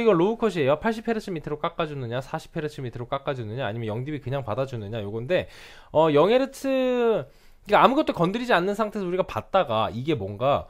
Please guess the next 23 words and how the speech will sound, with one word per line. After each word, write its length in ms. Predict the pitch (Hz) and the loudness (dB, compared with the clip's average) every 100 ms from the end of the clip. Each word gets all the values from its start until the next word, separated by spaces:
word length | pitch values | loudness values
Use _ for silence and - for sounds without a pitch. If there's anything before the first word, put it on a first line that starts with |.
| - | -12
그 120 | 123 | -10
공간 340 | - 135 214 | -4 0 0
자체에서 540 | 214 113 - 131 113 107 | -2 -6 -4 -4 -4 -8
저음의 480 | - 101 160 208 151 | -6 -2 0 2 -2
어떤 220 | - 113 | -2 -8
부밍이나 480 | 117 147 196 185 131 | -4 -4 -2 -2 -4
이런 180 | 104 | -4
것들이 260 | 107 - 135 | -8 -10 -10
좀 160 | 151 123 | -8 -6
많이 360 | 90 110 131 | -4 -4 -4
일어나거나 720 | 104 107 123 104 85 107 190 - - - | -6 -4 -4 -4 -6 -4 -4 -4 -12 -6
혹은 220 | 208 233 | -4 -2
내가 220 | 135 131 | 0 0
받아야 380 | - 104 127 127 | -2 -2 0 0
되는 300 | 120 117 107 | -2 -6 -8
그런 180 | 101 101 | -8 -8
사운드가 460 | - 139 120 110 | -4 -4 -4 -8
좀 160 | 110 90 | -10 -10
무거운 380 | 98 127 190 180 | -8 -2 -2 0
사운드라서 580 | 165 135 110 98 110 123 | -2 -2 -4 -6 -6 -8
좀 120 | 113 | -8
저음이 420 | - 92 104 131 | -8 -8 -6 -6
좀 200 | 139 165 | -4 -6